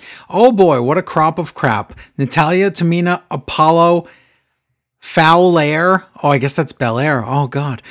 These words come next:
Ray and Domino. I wonder what I must have done in my previous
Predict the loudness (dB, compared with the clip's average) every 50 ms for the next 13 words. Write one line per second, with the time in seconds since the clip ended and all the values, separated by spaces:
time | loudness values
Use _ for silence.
0 | -20 -20 -20 -20 _ _ -2 0 2 4 4 4 2 2 0 0 0 0 2 2
1 | 4 4 4 4 2 2 0 0 0 0 -2 -4 -8 -10 -14 -18 _ _ _ _
2 | _ _ _ _ -6 -2 0 0 0 0 0 0 0 2 2 2 2 2 2 2
3 | 2 0 0 0 0 0 -2 -2 -4 -2 0 0 0 0 0 0 -2 -2 -2 -2
4 | 0 0 2 2 0 0 -2 -4 -10 -14